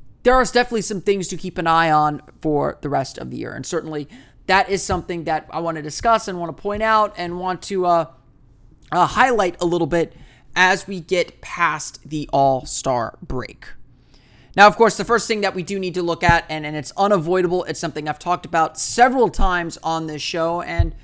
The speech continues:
something that's not gonna go away, and I don't think the Magic, even despite their best efforts, will leave completely behind, and that is the race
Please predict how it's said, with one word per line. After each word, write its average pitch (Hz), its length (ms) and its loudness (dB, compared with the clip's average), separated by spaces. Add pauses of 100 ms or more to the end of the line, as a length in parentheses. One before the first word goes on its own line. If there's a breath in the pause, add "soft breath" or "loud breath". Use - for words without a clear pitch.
(340 soft breath)
something - 380 8
that's 196 220 2
not 196 260 2
gonna 190 140 -2
go 180 140 0
away, 180 260 2
and 185 80 2
I 185 80 4
don't 196 160 -2
think - 140 -4
the 170 80 -6
Magic, 170 400 -4
even 160 400 -8 (120)
despite 165 520 2
their 170 120 2
best 143 300 -4
efforts, 175 420 -6 (400 soft breath)
will 226 380 4
leave 196 460 -2
completely 170 460 -4
behind, 143 580 0
and 156 100 -2
that 170 220 6
is 160 240 -4
the 156 220 -6
race 156 560 -2